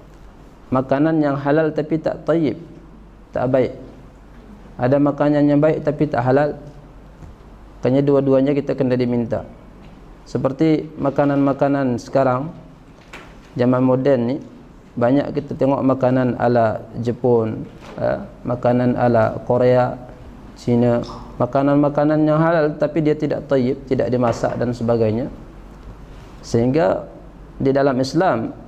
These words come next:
itu tidak, tidak digalakkan sebenarnya. Dan kita melihat kebanyakan orang-orang yang terkena penyakit-penyakit,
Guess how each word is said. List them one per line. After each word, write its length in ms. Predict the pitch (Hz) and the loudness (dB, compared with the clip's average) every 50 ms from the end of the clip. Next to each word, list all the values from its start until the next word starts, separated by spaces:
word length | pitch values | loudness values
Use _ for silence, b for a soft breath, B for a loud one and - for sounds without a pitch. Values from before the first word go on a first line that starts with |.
| - - - - - - - - - - - | -20 -20 -20 -20 -20 -20 -20 -20 -20 -12 -6
itu 240 | - 135 135 - 175 | -6 -4 -2 0 0
tidak, 320 | 175 175 156 151 - - - - - - - - - - | 0 0 0 0 -2 -6 -8 -18 -20 -20 -20 -14 -6 -2
tidak 240 | 151 147 139 120 127 | 0 0 0 0 0
digalakkan 720 | 139 139 131 143 139 139 - - 143 143 156 127 117 110 107 | 0 2 2 4 2 2 0 -2 -2 0 0 0 0 -2 -4
sebenarnya. 480 | - 110 117 113 113 98 85 - - - - - - - - - - - - - - - - - - - - - - - - - - - - | -4 -4 -4 -2 -2 -4 -6 -8 -12 -14 -18 -20 -20 -20 -20 -20 -20 -20 -20 -20 -20 -20 -20 -20 -20 -20 -20 -20 -20 -20 -20 -20 -18 -10 -4
Dan 160 | - 143 156 | -2 -2 0
kita 240 | 151 165 160 160 165 | 0 -2 0 0 2
melihat 480 | 165 165 160 160 170 180 190 170 - | 2 4 4 4 4 2 2 0 -2
kebanyakan 560 | - 175 156 151 147 147 147 147 - 180 180 160 | -2 -2 0 0 2 0 0 -2 -2 -2 0 0
orang-orang 480 | 151 151 147 143 143 151 143 139 139 | 0 2 2 2 2 2 0 0 -2
yang 60 | 135 123 | -2 -4
terkena 560 | - 131 131 131 - 143 151 151 143 117 110 | -4 -6 -4 -2 0 0 2 2 0 0 -2
penyakit-penyakit, 880 | - 123 123 123 127 - - - - - 131 131 131 131 - 139 - | -4 -4 -2 -2 -2 -4 -6 -6 -4 -2 -2 -2 -2 0 -2 -2 -2